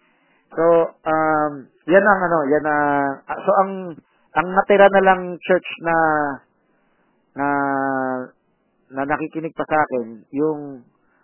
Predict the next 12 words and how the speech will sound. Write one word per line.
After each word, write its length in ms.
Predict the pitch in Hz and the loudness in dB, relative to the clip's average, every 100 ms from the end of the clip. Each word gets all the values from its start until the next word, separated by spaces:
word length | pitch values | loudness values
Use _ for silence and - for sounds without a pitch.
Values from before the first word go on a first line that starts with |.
| _ - | _ 0
Rock 240 | 143 - | 0 2
of 120 | 151 139 | -6 -4
Revelation, 800 | 143 131 131 131 117 131 110 87 _ _ - | -4 -2 -2 -4 -6 -10 -10 _ _ _ -18
ang, 160 | 120 120 - | -16 -16 -10
ang 120 | 135 131 | -8 -6
rehistro 400 | 135 131 - 127 | -6 -6 -8 -10
nila. 320 | 113 110 - _ _ _ _ _ - | -8 -12 -14 _ _ _ _ _ -4
Bagong 280 | 135 156 180 | -2 -2 -2
rehistro 320 | 175 160 170 | -2 -2 -4
lang 200 | 160 170 | -4 -4
yan 120 | 160 | -6
kasi 200 | 151 175 | -4 -2